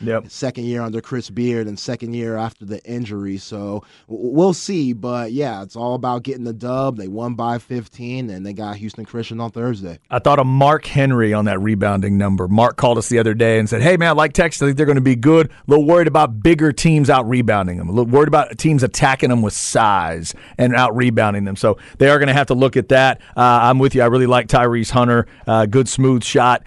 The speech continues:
Speaker 1: That one assist, five turnovers does need to be something to work on there. A little, like you said, a little
Speaker 2: Yeah.
Speaker 1: sloppy at the beginning.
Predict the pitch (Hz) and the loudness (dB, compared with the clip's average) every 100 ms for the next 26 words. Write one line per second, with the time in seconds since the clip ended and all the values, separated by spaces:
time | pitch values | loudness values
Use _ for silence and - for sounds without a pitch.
0 | - 123 113 123 151 147 131 - 147 135 | -2 -2 0 2 4 2 -2 0 0 2
1 | - 131 120 143 131 120 113 110 101 123 | 2 2 2 2 2 2 2 0 0 2
2 | 117 110 113 107 110 123 104 98 101 101 | 2 2 2 0 0 0 0 -2 -2 -2
3 | 98 92 95 87 113 117 123 131 120 110 | -2 -2 -2 0 0 2 2 0 0 2
4 | 143 - 160 147 165 185 190 170 156 147 | 2 2 2 2 2 2 2 2 2 -2